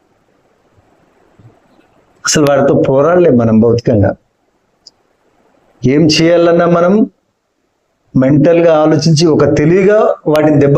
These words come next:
కొట్టగలుగుతాం, కానీ అవన్నీ కలిసి ఒక ఫోర్స్తో మన మీద అటాక్ చేస్తే అయిపోతుంది, మనం, మన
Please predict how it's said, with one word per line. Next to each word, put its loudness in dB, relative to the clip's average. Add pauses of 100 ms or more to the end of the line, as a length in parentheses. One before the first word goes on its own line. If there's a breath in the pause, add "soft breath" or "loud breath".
కొట్టగలుగుతాం, 0 (120)
కానీ 0 (540)
అవన్నీ 0
కలిసి 0 (100)
ఒక 0 (140)
ఫోర్స్తో 0 (160)
మన 0
మీద 2 (260)
అటాక్ 0
చేస్తే 0 (1300)
అయిపోతుంది, 0
మనం, 0 (380)
మన 0